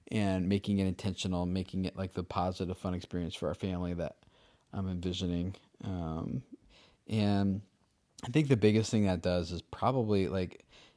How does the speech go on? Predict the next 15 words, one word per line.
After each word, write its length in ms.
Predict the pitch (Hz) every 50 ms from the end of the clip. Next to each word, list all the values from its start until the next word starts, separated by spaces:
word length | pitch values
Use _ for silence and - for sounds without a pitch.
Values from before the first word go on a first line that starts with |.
| _
it 140 | - - 92
just, 380 | - - 131 127 - - - - _ - _ _ _
there's 160 | - 120 -
so 300 | - - - 151 156 175
many 260 | 180 175 165 156 139
things 320 | 131 - 123 113 113 113 -
competing 500 | - - 107 - - 113 104 104 101 101
for 180 | - - 101 95
our 100 | 92 90
kids' 480 | - - - 95 90 87 - - -
hearts 560 | - - 95 80 76 - - - - - - -
and 120 | - 98
for 120 | - 101 95
our 100 | 90 85
attention. 580 | 85 - - - 85 - - - 67 85 107